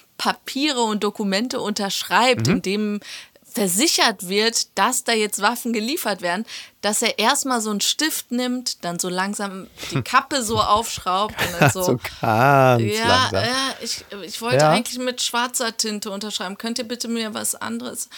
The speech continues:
Speaker 2: So immer in der
Speaker 1: Ja,
Speaker 2: Sch-
Speaker 1: es wirkt wirklich so ein bisschen für mich jetzt als Außenstehender auch so, dass du es mit jemandem zu tun hast, der immer sagt,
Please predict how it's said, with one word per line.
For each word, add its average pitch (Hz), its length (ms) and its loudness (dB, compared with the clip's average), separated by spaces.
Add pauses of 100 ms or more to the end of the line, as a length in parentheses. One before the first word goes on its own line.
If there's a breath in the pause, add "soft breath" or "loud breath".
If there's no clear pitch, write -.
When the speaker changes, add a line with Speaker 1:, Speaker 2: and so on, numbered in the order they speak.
(180 loud breath)
Speaker 2:
So 147 120 2
immer 254 200 4
in 233 60 2
der 214 120 6
Speaker 1:
Ja, 214 80 4
Speaker 2:
Sch- 370 220 2
Speaker 1:
es 285 140 2
wirkt 285 760 -2
wirklich 370 400 -2
so 320 100 0
ein 320 160 -8
bisschen 339 460 0
für - 180 0
mich 262 240 0
jetzt 403 200 -2
als 254 180 -2
Außenstehender - 800 -2
auch 311 120 -4
so, 269 260 0 (200)
dass 247 300 -4
du 247 180 -6
es 247 200 -6
mit 247 120 -2
jemandem 254 300 -4
zu 247 140 -2
tun 294 300 -4
hast, 311 220 -2
der 233 60 0
immer 247 180 2
sagt, 247 380 2